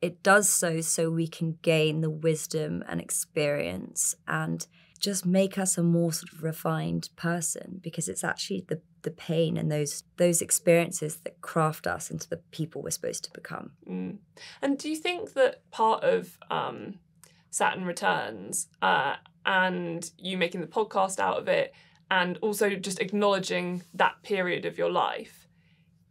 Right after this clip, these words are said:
Speaker 2: is that about kind of, um, connection and acknowledging that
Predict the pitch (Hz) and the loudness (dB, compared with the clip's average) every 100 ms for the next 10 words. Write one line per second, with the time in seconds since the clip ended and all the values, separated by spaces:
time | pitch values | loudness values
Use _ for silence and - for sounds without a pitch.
0 | _ _ _ _ _ 254 285 311 - 233 | _ _ _ _ _ 0 2 2 4 2
1 | - 220 208 185 - - 180 175 175 - | 4 6 6 2 -4 -4 -2 0 -2 -6
2 | - 196 - 214 208 - 208 - - - | -10 -8 -8 -12 -12 -2 0 0 -2 -8
3 | - 73 - 190 190 196 196 190 185 180 | -8 -10 -8 -4 -4 -2 2 2 2 0
4 | 170 160 143 - 156 127 | 0 -4 -8 -2 0 0